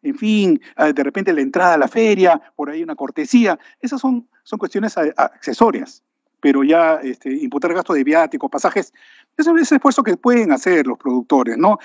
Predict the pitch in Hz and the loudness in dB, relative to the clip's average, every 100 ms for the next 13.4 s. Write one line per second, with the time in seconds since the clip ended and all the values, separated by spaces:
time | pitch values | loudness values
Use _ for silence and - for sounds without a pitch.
0 | - - 170 226 226 214 202 170 165 185 | -10 -6 0 2 2 0 -2 -2 -4 0
1 | 165 175 185 226 - _ - _ - 156 | 0 2 0 -2 -4 _ -20 _ -2 4
2 | 175 175 _ _ - 131 131 202 202 190 | 6 4 _ _ -2 -2 0 0 2 2
3 | 143 135 165 196 - 254 262 _ _ _ | 2 0 0 -2 -2 -8 -8 _ _ _
4 | _ _ _ _ 143 139 151 233 170 131 | _ _ _ _ -14 -8 0 0 0 -10
5 | _ _ - 143 135 135 170 175 143 208 | _ _ -4 -2 0 0 2 2 0 0
6 | 170 127 110 - _ _ _ _ _ _ | -2 -6 -10 -14 _ _ _ _ _ _
7 | _ - - 147 139 - 143 139 156 156 | _ -16 -8 -4 -4 2 2 4 4 4
8 | 151 - 240 214 - _ - 139 226 220 | 2 0 0 -2 -10 _ -10 -2 0 0
9 | 175 214 185 - - 208 226 233 208 170 | 0 0 0 -4 -10 -6 -4 -4 -6 -6
10 | 277 262 247 - 170 233 - 254 269 247 | -4 -4 -4 -6 -4 -4 -2 2 2 2
11 | 156 135 - 147 190 262 285 _ _ _ | -4 -8 -12 -10 -8 -8 -10 _ _ _
12 | 156 143 143 143 202 226 143 135 190 202 | -4 -4 -4 -4 -2 -4 -6 -6 -6 -6
13 | 156 220 - - | -6 -6 -8 -16